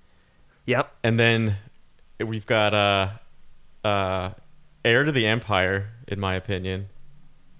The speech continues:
Speaker 2: Right?
Speaker 1: Right.
Speaker 2: And then you have
Speaker 1: It, it is, it really reads as a sequel to Return of the Jedi.
Speaker 2: Yeah.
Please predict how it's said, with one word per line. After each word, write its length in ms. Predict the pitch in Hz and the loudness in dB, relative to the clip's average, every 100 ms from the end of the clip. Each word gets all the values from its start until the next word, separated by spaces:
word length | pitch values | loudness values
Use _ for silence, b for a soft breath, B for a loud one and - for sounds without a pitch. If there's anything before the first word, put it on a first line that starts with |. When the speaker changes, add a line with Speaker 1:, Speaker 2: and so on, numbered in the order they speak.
| - - - - - | -20 -20 -20 -20 -12
Speaker 2:
Right? 260 | - 104 107 | -2 2 4
Speaker 1:
Right. 200 | 113 - | 4 4
Speaker 2:
And 200 | 107 107 | 2 2
then 180 | 113 113 | 2 2
you 120 | 104 | 0
have 500 | 104 98 95 92 - - | 2 2 0 -2 -10 0
Speaker 1:
It, 200 | 202 240 | 2 6
it 120 | 220 | 8
is, 340 | 254 254 233 - | 10 8 8 8
it 140 | 240 | 8
really 360 | 180 208 262 202 | 8 4 4 6
reads 280 | 180 170 143 | 6 6 4
as 140 | 135 | 2
a 60 | 120 | 2
sequel 300 | 160 139 127 | -2 0 0
to 100 | 131 | 0
Return 260 | 127 127 113 | 0 0 0
of 60 | |
the 80 | 104 | 0
Jedi. 160 | 101 95 | 0 0
Speaker 2:
Yeah. 260 | 76 64 | 0 -6